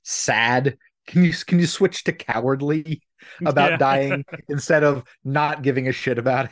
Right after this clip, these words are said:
Speaker 1: it?" Um,
Speaker 2: <laughs>
Speaker 1: so
Speaker 2: And she starts acting.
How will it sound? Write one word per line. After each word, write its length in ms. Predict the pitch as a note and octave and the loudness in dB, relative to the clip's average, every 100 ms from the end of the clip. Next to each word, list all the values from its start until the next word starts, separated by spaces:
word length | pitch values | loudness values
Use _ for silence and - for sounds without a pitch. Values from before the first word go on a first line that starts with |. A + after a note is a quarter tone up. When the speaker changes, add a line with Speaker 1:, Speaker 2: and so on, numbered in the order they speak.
| - | -4
Speaker 1:
it?" 80 | - - _ _ _ _ _ _ | -4 -6 _ _ _ _ _ _
Um, 560 | A2+ G#2+ G#2+ G#2 G#2 G#2+ _ _ _ | -6 -4 -2 -4 -6 -10 _ _ _
Speaker 2:
<laughs> 1040 | F3+ _ - - _ _ _ _ _ _ - | -20 _ -20 -20 _ _ _ _ _ _ -14
Speaker 1:
so 800 | - D3+ C#3 C3+ C3 B2+ B2 A#2+ - _ | -4 0 4 4 4 2 -2 -6 -12 _
Speaker 2:
And 160 | - F3+ | -6 -6
she 200 | - A3+ | -6 -8
starts 420 | - A3 C4 C4 | -4 -2 -2 -2
acting. 580 | F#3 G3 G#3+ A2+ F#2+ G2+ | -2 -2 -4 -10 -18 -20